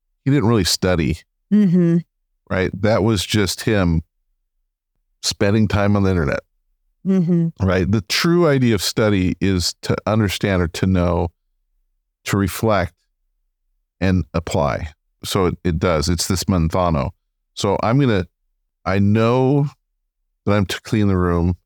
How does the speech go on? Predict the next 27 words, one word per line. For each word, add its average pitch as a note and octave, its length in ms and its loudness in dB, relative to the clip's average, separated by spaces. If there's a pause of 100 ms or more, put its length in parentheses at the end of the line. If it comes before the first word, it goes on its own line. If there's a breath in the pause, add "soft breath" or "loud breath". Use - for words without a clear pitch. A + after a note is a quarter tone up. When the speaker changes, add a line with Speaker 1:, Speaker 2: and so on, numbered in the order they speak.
(360)
Speaker 1:
I - 60 -2
have G#2 180 0
instructions G#2 640 0
on F2+ 140 0
the D#2+ 80 0
clean F2+ 260 -2
room. E2 440 0 (680)
I, G2 180 -2 (280)
I G2 100 -2
now G2+ 220 2
look A2+ 260 0
at A#2 100 0
my A2 240 2
room F#2 400 2
and E2+ 140 0
see G2+ 180 0
how F#2+ 180 0
I F2+ 80 0
apply G2+ 440 -2
what F2+ 140 0
I've D#2+ 160 0
learned F#2 580 0 (640)
in G#2 300 2
the F#2 260 0 (140)
videos F2+ 600 2
or E2+ 100 2
whatever, F#2 520 0